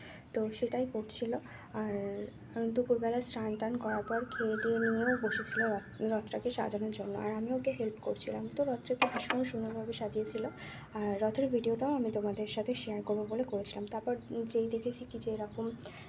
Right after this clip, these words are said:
একটা অ্যাক্সিডেন্ট হয়েছে, তারপর মানে আমি তো পুরোপুরি ভিডিও মানে করতেই পারলাম না, তো সেটাই তোমাদের সাথে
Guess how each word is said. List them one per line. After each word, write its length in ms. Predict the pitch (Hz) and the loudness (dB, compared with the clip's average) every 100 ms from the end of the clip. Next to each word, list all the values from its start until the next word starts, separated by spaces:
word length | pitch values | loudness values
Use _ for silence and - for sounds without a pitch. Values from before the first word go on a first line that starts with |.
| - | -12
একটা 160 | 254 240 | -2 0
অ্যাক্সিডেন্ট 320 | 226 247 240 | 0 0 0
হয়েছে, 180 | 233 254 | 2 0
তারপর 400 | 226 202 220 214 | 0 -2 -2 0
মানে 180 | 233 294 - - - | 2 2 2 -10 0
আমি 180 | 294 311 | 6 6
তো 100 | 320 | 6
পুরোপুরি 600 | 320 302 302 294 302 302 285 | 4 6 6 6 4 4 4
ভিডিও 380 | 269 269 277 269 | 2 6 6 6
মানে 200 | 269 285 | 4 4
করতেই 360 | - 247 247 269 | 2 2 4 4
পারলাম 320 | 220 208 202 | 4 0 0
না, 120 | 214 226 | -2 2
তো 100 | 277 | 2
সেটাই 360 | - 247 254 262 | 2 0 0 0
তোমাদের 320 | 233 226 240 | -2 -4 -4
সাথে 280 | - 233 | -4 -4